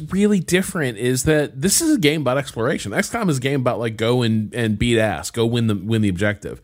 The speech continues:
This is very much a, there will be objectives, you gotta go take fights, but really what you're here to do is figure out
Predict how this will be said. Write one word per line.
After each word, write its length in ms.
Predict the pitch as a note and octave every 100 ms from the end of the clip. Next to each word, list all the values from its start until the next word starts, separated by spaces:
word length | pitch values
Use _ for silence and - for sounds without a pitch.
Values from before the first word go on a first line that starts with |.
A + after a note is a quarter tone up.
| _ _ _ _
This 240 | C3 A3 C#4
is 120 | F#3+
very 200 | F#3+ F3+
much 240 | D#3+ -
a, 300 | F3 D#3+ D3+
there 180 | C3 G3
will 80 | F#4+
be 80 | B2+
objectives, 500 | G2 F#2 - E3+ D#3
you 60 |
gotta 160 | - D#3+
go 120 | A2+
take 240 | A#2 G2
fights, 360 | - F2 A2+ -
but 380 | - D#3 B2 - _ _ _ _ A#2
really 320 | D#3+ C#4 G3+
what 160 | D3+
you're 100 | C#3
here 180 | C3 C3+
to 80 | A#2
do 360 | G#2+ A#2 A#2 G#2+
is 280 | A2 G#2+
figure 380 | - D3+ C#3 C3+
out 320 | B2+ A#2+ -